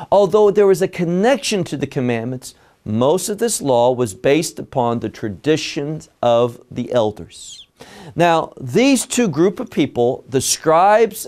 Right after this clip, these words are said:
and the, the Pharisees, many of them would sit upon the Sanhedrin. They were an important group of people.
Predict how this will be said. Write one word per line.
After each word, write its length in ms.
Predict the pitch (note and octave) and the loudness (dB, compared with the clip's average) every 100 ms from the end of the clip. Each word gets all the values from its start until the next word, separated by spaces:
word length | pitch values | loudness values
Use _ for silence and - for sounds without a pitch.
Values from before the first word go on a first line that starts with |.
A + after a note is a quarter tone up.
| - | -6
and 460 | F#3 G3 G#3 G#3 | -2 0 0 0
the, 340 | G#3 G#3+ G#3+ F#3 _ _ _ | 0 -2 -4 -12 _ _ _
the 140 | G#3 | 0
Pharisees, 1040 | G3+ - A#3 G3+ - G#2 F2+ - - - - _ _ - - | 2 2 4 4 0 -8 -12 -14 -16 -18 -20 _ _ -20 -4
many 340 | A#2+ D#3 G3+ | 2 4 4
of 140 | A3 F3+ | 4 2
them 300 | F3+ E3 E3 | 2 2 2
would 200 | D#3 - | 0 0
sit 420 | - - G#3+ G#3+ | -4 -2 -2 -4
upon 600 | - D3 - C#3 C#3 D3 | -10 -10 -2 0 0 -2
the 120 | D3 D#3+ | -8 -6
Sanhedrin. 760 | - F3 E3 G3+ A3+ A#2 E2+ _ - - C#3+ | -4 -4 -2 -2 -4 -6 -14 _ -20 -16 0
They 220 | F3+ F#3 | 2 4
were 220 | E3+ F3+ | 4 0
an 200 | - D#3+ | 2 2
important 840 | D#3 D#3 - - G#3 A#3 G3+ F#3 C#3 | 2 0 -6 -8 2 2 2 -2 -4
group 460 | C3 D3 A3 A3+ | -2 0 2 0
of 120 | F#3 - | -6 -2
people. 440 | G3+ A3 - - | -2 -2 -8 -16